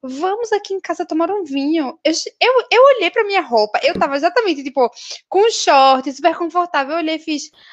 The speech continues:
"Rapaz, eu vou trocar só o short." Eu tava de pijama em cima, né? A blusa de, que eu uso p-, pra, pra trabalhar. É justamente a roupa que eu me arrumei. Aí eu botei um short e fui pra casa trabalhar.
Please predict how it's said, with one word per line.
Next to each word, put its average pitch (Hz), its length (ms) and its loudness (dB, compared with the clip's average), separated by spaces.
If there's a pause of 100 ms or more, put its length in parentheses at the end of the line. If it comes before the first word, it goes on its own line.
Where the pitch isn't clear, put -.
(120)
"Rapaz, 226 840 -4
eu 254 100 2
vou 269 120 -2
trocar 311 240 -4
só 311 140 0
o 539 100 0
short." 196 840 0
Eu 226 100 -4
tava 254 180 -4
de 262 120 -4
pijama 349 360 0
em 330 80 -2
cima, 226 320 -6
né? 202 100 2
A 240 40 0
blusa 220 260 -4
de, 208 140 -10 (100)
que 247 120 0
eu 240 80 4
uso 233 180 -4
p-, - 240 -18
pra, 240 240 2
pra 277 260 0 (300)
trabalhar. 277 600 0
É 254 80 4
justamente 415 380 0
a 359 40 2
roupa 311 180 4 (880)
que - 100 -4
eu 403 60 2
me 370 80 0
arrumei. 370 640 0
Aí 247 140 2
eu 285 60 4 (240)
botei 339 280 0
um 359 100 2
short 320 560 0
e 415 60 0
fui 403 80 -6
pra 392 120 0
casa - 140 -14 (160)
trabalhar. 403 300 2